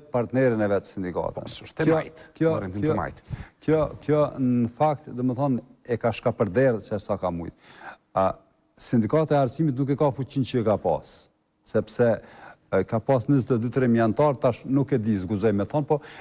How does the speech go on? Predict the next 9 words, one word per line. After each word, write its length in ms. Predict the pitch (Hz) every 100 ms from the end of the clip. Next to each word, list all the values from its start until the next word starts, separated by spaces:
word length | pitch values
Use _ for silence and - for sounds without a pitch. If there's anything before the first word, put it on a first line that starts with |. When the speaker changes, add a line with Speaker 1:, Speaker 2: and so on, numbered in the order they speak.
| -
Speaker 1:
është 240 | 123 - 151
nis 160 | -
prej 220 | 160 147 110
zeros. 380 | 123 82 - - _ _ _ -
Dhe 160 | 117
është 140 | 113 147
shumë 160 | 147
normal 300 | 127 127 135 -
që, 220 | 147